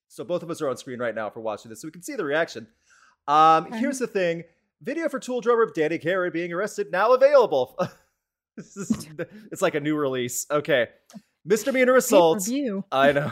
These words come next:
Speaker 1: <laughs> Oh, man. Carey confronted by law enforcement outside, officer outside the airport at which he was arrested occurred. Carey approaches the cameraman and says, "Hey, brother, videotape all this.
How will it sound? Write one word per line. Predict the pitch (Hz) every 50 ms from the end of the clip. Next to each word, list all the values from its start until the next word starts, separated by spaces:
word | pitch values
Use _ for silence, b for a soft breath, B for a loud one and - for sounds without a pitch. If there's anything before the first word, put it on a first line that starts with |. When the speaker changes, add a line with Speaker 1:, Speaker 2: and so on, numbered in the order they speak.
| - -
Speaker 1:
<laughs> | _ -
Oh, | 156 135 131 131 123 123 117 104
man. | 113 107 104 101 101 - - _ _ _ _ _ _ _ _ _ -
Carey | - 233 247 240
confronted | 240 233 175 226 220 - 202
by | 202 190
law | 180 180 175 175
enforcement | 175 170 - 180 180 170 - 185 180
outside, | 160 156 151 - - 175 160 160 -
officer | 156 156 151 - 135 - 165
outside | - 151 143 - 165 151 139
the | 143 135
airport | 147 151 151 - 160 147 147
at | 143
which | 143 143 139 -
he | 151
was | 139 107
arrested | 127 127 139 131 - 123
occurred. | 123 - - 185 185 180 175 -
Carey | - 165 156 151
approaches | 147 160 151 147 151 139 -
the | 123
cameraman | - 156 143 143 143 135 135
and | 127
says, | - 156 143 135
"Hey, | - 170
brother, | 170 165 175 160 143 131
videotape | - - 170 180 180 165 - - 170 151 - _ -
all | 156 147 143 143
this. | 113 107 87 - - -